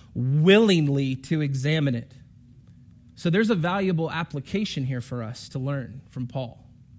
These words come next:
Because there are times when we are, we are running in vain.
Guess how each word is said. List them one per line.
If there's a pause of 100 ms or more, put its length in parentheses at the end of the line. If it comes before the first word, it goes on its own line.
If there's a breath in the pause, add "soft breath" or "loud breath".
(760 loud breath)
Because
there
are
times
when
we
are,
we
are
running
in
vain.